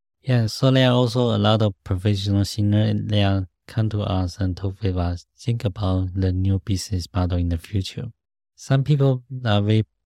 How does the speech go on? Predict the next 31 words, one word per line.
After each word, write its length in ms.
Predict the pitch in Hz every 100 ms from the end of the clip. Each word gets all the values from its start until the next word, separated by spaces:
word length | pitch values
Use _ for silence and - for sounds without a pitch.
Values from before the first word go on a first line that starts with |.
| _
proactive 540 | - 95 92 98 - 101
and 180 | 95
thinking 520 | 92 - 98 98 98 98 _ _ _ -
about 300 | 98 95 92
new 120 | 92
ideas 600 | 87 85 95 90 92 -
because 440 | - 90 95 92 87 -
they 160 | 113
feel 640 | 110 - 113 107 104 104 107 _
in 140 | 113
the 100 | 104
future, 560 | 95 - 104 - 104 110 -
even 320 | 113 110 107
they 140 | 101 98
are 100 | 95
sleeping, 640 | - 98 110 - - 82 - _ _ _ _
the 140 | 98 95
A 160 | 98 98
I 20 |
model 680 | 98 95 98 95 92 87 85 - _ _ _ _ _ _ _ _ _
of 240 | - 104 95 - _ _ _
his 380 | 117 123 - -
or 140 | - 98
her 260 | - 101
copycat 760 | 95 - 98 101 - - 95 87
will 380 | 87 87 90 90 - _ _ _ _
help 200 | - 110
them 240 | 113 95
to 140 | 90 92
make 260 | 92 92 -
money. 340 | - 101 98